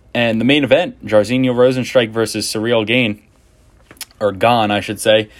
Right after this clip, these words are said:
is the correct way to pronounce his name. These guys are both six four,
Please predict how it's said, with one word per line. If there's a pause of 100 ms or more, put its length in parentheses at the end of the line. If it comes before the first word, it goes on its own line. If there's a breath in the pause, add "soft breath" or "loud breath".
(220 loud breath)
is
the
correct
way
to
pronounce
his
name. (320 loud breath)
These
guys
are
both
six
four,